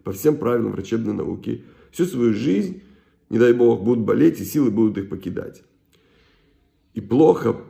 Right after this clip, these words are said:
прожёванная пища для тела любого человека словно яд.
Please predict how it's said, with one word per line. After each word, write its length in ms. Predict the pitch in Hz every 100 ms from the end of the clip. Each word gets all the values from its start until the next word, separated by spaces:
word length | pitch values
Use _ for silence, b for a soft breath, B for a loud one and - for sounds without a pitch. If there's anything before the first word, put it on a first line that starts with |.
| - -
прожёванная 680 | - 92 170 147 117 107
пища 440 | 95 143 180 - -
для 160 | -
тела 500 | - - 180 165 117
любого 340 | 98 110 175 175
человека 600 | - 110 113 165 139 69
словно 380 | - 170 170 92
яд. 340 | 92 180 -